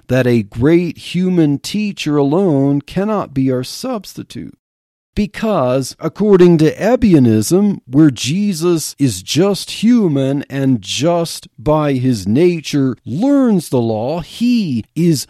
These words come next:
under tutors, and so he has to be taught, and he is like we are in that regard. He has to be taught, and he has to be disciplined to the fullest to follow the law.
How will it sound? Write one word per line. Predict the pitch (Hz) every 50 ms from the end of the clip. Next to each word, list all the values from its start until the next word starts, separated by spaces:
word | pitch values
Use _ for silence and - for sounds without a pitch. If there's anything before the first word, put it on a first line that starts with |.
| - _ _
under | - 170 202 208 202 185 170 165 156 135
tutors, | - - - 254 277 269 254 196 143 110 101 107 131 131 131
and | 147 151 147
so | - - 180 185 175 156 -
he | - - - 240 247 240 220 196
has | 156 131 160 151 147 143 - - -
to | - 147
be | 127 135 127 117
taught, | - - - - 247 240 208 160 139 127 127 139
and | 147 143
he | 123 135 208 214 208
is | 180 156 123 107
like | 110 123 143 143 139 139 131 -
we | 90 92 104 156 226 240 240 226 185
are | 123 98 87 85 82 80 87 87 - - - _ _ _
in | 156 190 202 185 160
that | 151 135 131 123 -
regard. | 143 139 139 131 107 160 196 220 202 143 98 85 73 69 - - _ _ _ _
He | - - 175 214 226
has | 202 208 196 196 - -
to | - 147
be | 131 139 131
taught, | - - - 127 113 110 107 92 92 - -
and | 123 113 107
he | 104 139 139
has | 135 147 147 135 127 - -
to | - 113
be | 107 107 104
disciplined | 92 95 143 202 226 - - - 131 - - 101 98 92 82 80 90 107 127 - - _
to | - - 226 233 185
the | 202 180
fullest | - - - 208 240 254 233 170 120 87 80 - - - - - _ _ _ -
to | - - 220 226 220 214 180 - -
follow | - - - 139 123 120 120 120 123 131 131 127
the | 131 156
law. | 160 170 202 233 254 254 226 156 101 76 73 -